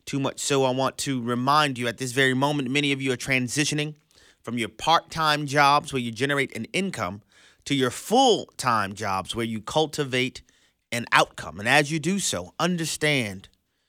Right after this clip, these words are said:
uh, I pray you understand the primacy that God places on family. Uh,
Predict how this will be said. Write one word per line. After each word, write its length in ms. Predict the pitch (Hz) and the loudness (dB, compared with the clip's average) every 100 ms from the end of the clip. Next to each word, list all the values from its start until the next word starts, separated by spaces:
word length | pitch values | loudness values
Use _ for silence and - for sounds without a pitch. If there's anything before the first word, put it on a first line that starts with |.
| _ _ _ | _ _ _
uh, 180 | - 95 - | -8 -6 0
I 140 | 117 | 0
pray 340 | 117 - 202 208 | 0 0 4 4
you 240 | 185 185 | 4 -2
understand 600 | 156 156 139 - 139 135 123 | 0 0 0 -4 -2 -2 -2
the 60 | |
primacy 480 | 110 139 131 127 127 | -2 0 0 -2 -6
that 160 | 107 101 | -6 0
God 260 | 120 117 | 0 0
places 340 | - 110 - 98 | -2 -6 -6 -10
on 200 | 92 87 | -10 -10
family. 560 | 101 92 85 76 73 _ _ _ _ _ _ _ _ | -8 -8 -8 -14 -20 _ _ _ _ _ _ _ _
Uh, 180 | 95 | -8